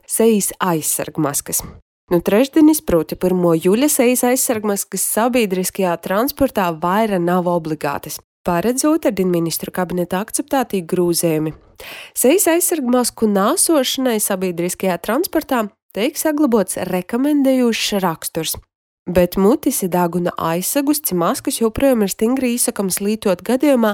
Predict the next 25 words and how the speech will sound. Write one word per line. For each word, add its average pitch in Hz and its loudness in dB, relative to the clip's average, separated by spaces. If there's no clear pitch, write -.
ja 196 2
personai 330 4
atcerunotīs 247 4
publiskā 254 0
vītā, 285 2
tamā 190 0
skaitā 196 -2
sabiedriskajā 175 -4
transportā, 285 0
ir 196 4
elpceļu 277 2
infekcijas 294 0
slimības 208 0
pazīmes. 156 -4
Latgolas 359 2
planavošanas 262 2
reģions 233 2
sadarbībā 190 0
ar - -14
pašvaldībām 226 0
turpināja 269 2
cīši 285 -4
šmuku 247 0
aizsoktu 220 -2
tradīciju, 165 -2